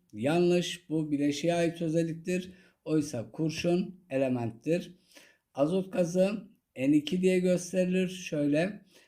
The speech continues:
moleküler yapılı bir elementtir. Evet, az önce de söyledim. Ametaller moleküler halde bulunurlar.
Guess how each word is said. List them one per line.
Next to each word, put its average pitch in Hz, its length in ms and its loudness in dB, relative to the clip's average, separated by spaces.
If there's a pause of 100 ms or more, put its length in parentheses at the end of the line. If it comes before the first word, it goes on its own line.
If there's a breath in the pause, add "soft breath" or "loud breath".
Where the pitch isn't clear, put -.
(160 soft breath)
moleküler 165 580 2
yapılı 139 400 0
bir 131 80 0
elementtir. 170 720 2
Evet, 160 440 0 (100)
az 160 200 0
önce 135 240 4
de 127 120 0
söyledim. 175 720 2
Ametaller 156 760 0
moleküler 151 540 2
halde 147 580 2 (120)
bulunurlar. 127 800 -2